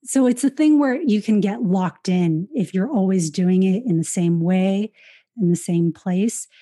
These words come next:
The way to get out of that is to just really try to mix it up. I think that's probably the most important when you're kind of in, in the early stages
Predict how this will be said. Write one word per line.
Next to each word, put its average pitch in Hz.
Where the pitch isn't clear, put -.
The 247
way 262
to 277
get 254
out 214
of 208
that 202
is 196
to 202
just 180
really 180
try 175
to 170
mix 160
it 165
up. 156
I 220
think 240
that's -
probably 247
the 214
most 208
important 247
when 185
you're 180
kind 220
of 190
in, 220
in 196
the 190
early 190
stages 220